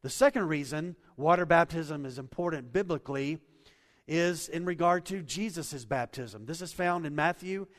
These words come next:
chapter three, verses thirteen through seventeen.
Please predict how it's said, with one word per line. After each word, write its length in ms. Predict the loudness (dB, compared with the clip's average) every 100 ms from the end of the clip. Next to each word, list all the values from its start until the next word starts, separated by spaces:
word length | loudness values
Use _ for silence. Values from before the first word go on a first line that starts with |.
| -20 _
chapter 340 | 2 4 4 -2
three, 380 | -4 -2 0
verses 480 | 0 -4 -4 -8 -10 -16 _
thirteen 460 | -2 -2 0 -2 -2
through 180 | -4 -6
seventeen. 760 | -2 -2 -2 -2 -2 -2 -4